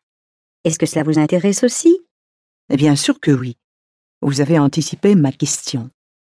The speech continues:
Speaker 1: L'enseignement secondaire comprend deux cycles. Le premier cycle,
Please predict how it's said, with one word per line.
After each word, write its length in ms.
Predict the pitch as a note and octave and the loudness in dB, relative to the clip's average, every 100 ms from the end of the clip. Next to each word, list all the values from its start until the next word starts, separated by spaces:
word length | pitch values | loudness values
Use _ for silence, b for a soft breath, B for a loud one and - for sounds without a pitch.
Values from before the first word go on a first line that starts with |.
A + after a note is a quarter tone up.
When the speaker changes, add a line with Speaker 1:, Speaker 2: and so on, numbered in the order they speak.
| - | -2
Speaker 1:
L'enseignement 460 | G3+ A#3 - D4+ D#4+ | 2 2 4 6 6
secondaire 500 | A#3 A#3+ A3+ D4+ E4+ _ | 4 2 4 4 2 _
comprend 520 | - G3+ G3 - D4 | 0 0 0 2 4
deux 300 | B3 D3+ C#4+ | 4 4 4
cycles. 500 | C#4 - - - - - _ _ _ _ - | 4 0 -6 -6 -10 -10 _ _ _ _ 0
Le 160 | F#3 G3 | 2 2
premier 380 | - F3+ D3+ | 2 4 4
cycle, 500 | C#3+ - D#4+ - C3+ | 2 2 0 0 -8